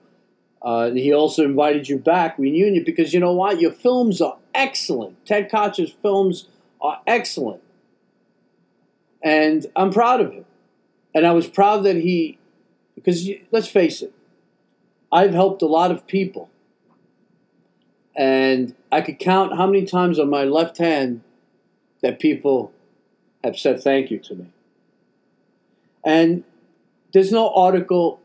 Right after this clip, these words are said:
I think there's one article written about how I helped Ted Kotcheff.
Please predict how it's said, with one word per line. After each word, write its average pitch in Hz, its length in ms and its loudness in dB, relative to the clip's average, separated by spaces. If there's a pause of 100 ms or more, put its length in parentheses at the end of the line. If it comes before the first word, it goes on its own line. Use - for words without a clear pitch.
I 175 80 2
think 233 160 -2
there's 180 180 2
one 190 280 2
article 180 520 0
written 131 440 -2 (680)
about 139 540 0 (1080)
how 160 300 2
I 147 100 2
helped 143 320 0
Ted 143 240 -2
Kotcheff. 135 400 -4